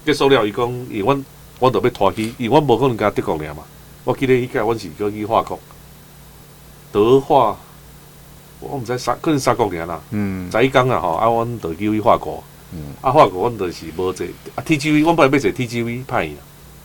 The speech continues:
Speaker 1: 因为迄个高铁派，怎坐巴士？
Speaker 2: 嗯。
Speaker 1: 哦，等得好啊，因祸得福啊。诶，阮怎啊坐，坐迄个巴士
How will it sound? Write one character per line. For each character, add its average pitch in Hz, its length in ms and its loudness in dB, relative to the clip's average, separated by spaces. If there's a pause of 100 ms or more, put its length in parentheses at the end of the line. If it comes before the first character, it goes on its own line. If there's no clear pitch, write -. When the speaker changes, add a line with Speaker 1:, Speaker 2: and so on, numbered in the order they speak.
(100)
Speaker 1:
因 95 120 -8
为 101 140 -2
迄 120 40 -2
个 104 180 0
高 113 180 4
铁 104 100 -4
派， 95 140 -4
怎 98 160 -4
坐 82 180 -6
巴 98 160 2
士？ 95 120 -10 (340)
Speaker 2:
嗯。 82 240 -8
Speaker 1:
哦， 98 100 -2
等 117 140 2
得 135 120 6
好 131 160 6
啊， 113 100 2
因 127 120 -2
祸 127 160 6
得 104 160 4
福 95 160 -2
啊。 80 140 -6 (760)
诶， 123 100 -2
阮 135 140 2
怎 139 120 4
啊 147 80 6
坐， 107 160 0 (1400)
坐 98 140 0
迄 95 240 0
个 110 280 0 (160)
巴 123 160 0
士 120 160 -4